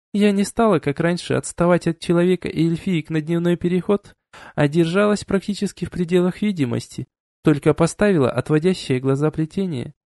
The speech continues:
Эльфийки, как я успела убедиться, несмотря на всю свою магию, сквозь него не видели,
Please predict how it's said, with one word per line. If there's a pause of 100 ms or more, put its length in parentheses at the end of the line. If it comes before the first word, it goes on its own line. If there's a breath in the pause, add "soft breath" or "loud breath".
(140)
Эльфийки, (200)
как
я
успела
убедиться, (400)
несмотря
на
всю
свою
магию, (160)
сквозь
него
не
видели,